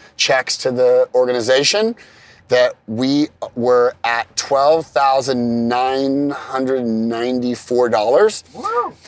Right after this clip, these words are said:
Speaker 1: But there was also a fifty dollar donation that was done, um, via Facebook from a buddy of mine, Alex Frazier, uh, that he put on his, on his Facebook for the challenge. So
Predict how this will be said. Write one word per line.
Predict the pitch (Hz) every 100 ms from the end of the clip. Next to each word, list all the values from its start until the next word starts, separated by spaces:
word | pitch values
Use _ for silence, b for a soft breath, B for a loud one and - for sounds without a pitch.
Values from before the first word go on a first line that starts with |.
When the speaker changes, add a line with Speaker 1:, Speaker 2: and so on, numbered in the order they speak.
| B _
Speaker 1:
But | 107 120 147 139 -
there | 135 147
was | 147 156
also | 156 151 156
a |
fifty | - 151 156
dollar | 143 143 139
donation | 139 135 135 143
that | 139
was | 127 110
done, | 131 127 127 127 -
um, | 120 117 113 117 117 117 -
via | 120 127 117
Facebook | - 131 - 143 139
from | - 123 113 117
a | 110
buddy | 104 120 117
of |
mine, | 113 113 120
Alex | 107 113 117
Frazier, | - 120 120 151 160 165 -
uh, | 127 120 117
that | 120
he | 113
put | - 127
on | 123
his, | 120 - _ 117
on | 117
his | 107
Facebook | 127 127 139 127
for | 139
the | 135
challenge. | 131 139 160 196
So | - 131 131